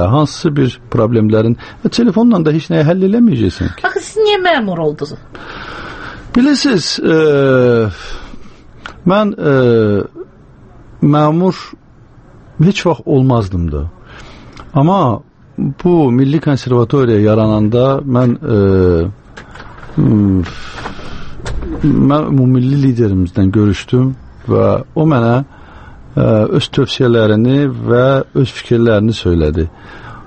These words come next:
Speaker 1: Bundan sonra mən elə bil, e, daxilimdə hansı bir çevriliş baş verdi. Mən başa düşdüm ki, bu iş nə qədər müqəddəs bir işdir. Və hər halda hesab eləyirəm ki, dünyada müəllimlikdən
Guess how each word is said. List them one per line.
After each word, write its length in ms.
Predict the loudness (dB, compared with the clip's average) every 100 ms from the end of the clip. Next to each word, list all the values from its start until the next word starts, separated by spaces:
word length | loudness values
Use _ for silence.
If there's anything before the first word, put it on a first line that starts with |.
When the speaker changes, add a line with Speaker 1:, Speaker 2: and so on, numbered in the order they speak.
| -2
Speaker 1:
Bundan 340 | 2 2 0
sonra 320 | 0 0 2 2 0 -6 -4
mən 400 | 0 2 2 0
elə 240 | 0 0 2
bil, 160 | 0
e, 540 | 0 -4 -20 -4 0 2 2 0
daxilimdə 480 | 0 -2 0 0 2
hansı 320 | 2 0 0 0
bir 60 |
çevriliş 540 | 0 0 0 0 -2 -2
baş 180 | -4 -2
verdi. 200 | -2 -2 0
Mən 300 | 2 2 0
başa 220 | -2 -4
düşdüm 300 | -4 -4 -4
ki, 240 | 0 -2 -2 -14 -20 -20 -6 0
bu 120 | 2
iş 220 | 2 2
nə 220 | 2 2 0 -2
qədər 320 | -2 0 0
müqəddəs 560 | 0 2 0 0 -4 -2
bir 220 | -6 -4
işdir. 360 | -10 -8 -10 -10 -18 -2
Və 160 | 0
hər 160 | 2 0
halda 400 | 0 0 2 0
hesab 380 | 0 0 0 0
eləyirəm 380 | 2 2 2 0
ki, 140 | 0
dünyada 560 | 0 2 2 2 0 0 -6 -20 -20 -20 -20 -20 -20 -2
müəllimlikdən 960 | 0 2 2 0 0 -2 0 0 0